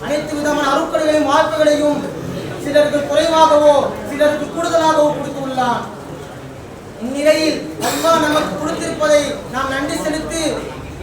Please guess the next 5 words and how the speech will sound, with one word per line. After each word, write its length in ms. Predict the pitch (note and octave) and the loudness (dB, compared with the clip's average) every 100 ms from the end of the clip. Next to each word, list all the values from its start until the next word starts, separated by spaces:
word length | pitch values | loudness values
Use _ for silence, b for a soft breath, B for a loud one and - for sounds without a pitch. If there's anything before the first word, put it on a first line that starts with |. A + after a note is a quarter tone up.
| F3+ | -6
அவனுடைய 320 | C#4 C#4+ C#4+ | 0 0 2
பாதையில் 540 | C#4+ D#4+ E4 E4 - - - | 2 4 4 2 -2 -4 -4
அதிக 240 | E4 D#4+ | -2 2
அதிகமாக 540 | E4+ E4 E4 D4+ E4 D#4 | 2 4 2 4 4 4
நாம் 240 | D4 C#4+ | 2 0